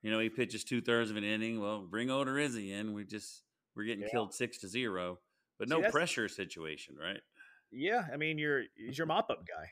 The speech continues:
Speaker 2: I mean, he's a guy eating innings. He's eating innings in games that are already decided, whether you're up a lot or whether the other team's up a lot. So,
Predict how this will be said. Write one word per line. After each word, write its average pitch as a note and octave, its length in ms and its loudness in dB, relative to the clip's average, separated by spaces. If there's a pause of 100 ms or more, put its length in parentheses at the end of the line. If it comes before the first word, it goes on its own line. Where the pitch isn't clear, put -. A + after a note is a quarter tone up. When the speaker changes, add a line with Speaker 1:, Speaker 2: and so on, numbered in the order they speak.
Speaker 2:
I A#2 60 -12
mean, A2 140 -4
he's A#2+ 160 -4
a A2+ 40 -10
guy B2 220 4
eating C3+ 300 -2
innings. F3 400 -6
He's G2 140 -12
eating C#3 200 -6
innings C#3 320 -6
in C3 160 -6
games B2 300 -2
that B2+ 100 0
are A#2 80 2
already C#3 240 2
decided, C3+ 540 0
whether G#2+ 180 -4
you're A2 160 0
up C3+ 120 0
a C3+ 40 0
lot C3+ 260 4
or D3 60 2
whether B2 260 -2
the B2+ 160 0
other C#3 140 0
team's D3 320 -6
up - 140 -6
a G2 40 -4
lot. F#2 320 -4
So, G#2+ 280 -4